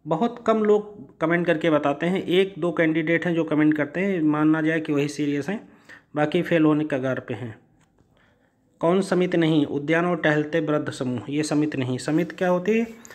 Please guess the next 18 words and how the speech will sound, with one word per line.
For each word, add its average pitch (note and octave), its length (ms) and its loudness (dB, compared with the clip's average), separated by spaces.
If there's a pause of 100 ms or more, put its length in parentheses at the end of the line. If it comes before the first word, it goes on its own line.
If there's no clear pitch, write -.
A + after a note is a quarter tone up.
(200)
मेरे D3+ 120 0
पुराने D#3 380 4
लेक्चर E3+ 280 -2
को E3+ 120 -6
देखिए, E3+ 320 -4
सारा C#3+ 380 0
क्वेश्चन D3 340 -4
वहीं D3 420 2
से D#3 180 -2
है। F#3+ 200 -2
कोई D#3+ 420 -2
भी D#3+ 120 0
टेस्ट D#3+ 320 -4
उठा D#3 200 -2
लिए, D#3+ 200 -2
सारे C3 340 -2
क्वेश्चन C3 320 -6
मेरे C#3 260 -2